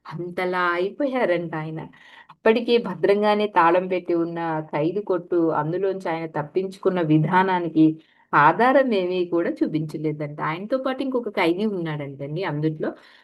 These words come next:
కానీ ఆయన ఎలా తప్పించుకున్నాడు అనటానికి అక్కడ ఏమీ ఆధారం కూడా కనబడలేదంటండి. న్యాయదేవత కళ్ళకు గంతలుంటాయి. అలాగే త్రైలింగ స్వామి విషయంలో ఓటమిని ఎదుర్కొన్న పోలీసులు ఆమె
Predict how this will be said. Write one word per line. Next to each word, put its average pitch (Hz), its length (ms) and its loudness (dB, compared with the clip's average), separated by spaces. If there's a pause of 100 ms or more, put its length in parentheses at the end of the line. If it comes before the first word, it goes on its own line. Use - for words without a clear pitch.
(120)
కానీ 226 200 2
ఆయన 226 160 2
ఎలా 190 180 4
తప్పించుకున్నాడు 220 840 -4
అనటానికి 180 440 -4
అక్కడ 294 180 0
ఏమీ 185 260 6
ఆధారం 190 500 2
కూడా 175 240 -2
కనబడలేదంటండి. 143 1000 -4 (420)
న్యాయదేవత 240 680 2
కళ్ళకు 202 440 0 (120)
గంతలుంటాయి. 170 1200 -2
అలాగే 190 380 0
త్రైలింగ 190 480 -2
స్వామి 180 380 -4
విషయంలో 170 640 -2
ఓటమిని 180 500 0
ఎదుర్కొన్న 170 500 -2
పోలీసులు 170 800 -4 (640)
ఆమె 180 380 -2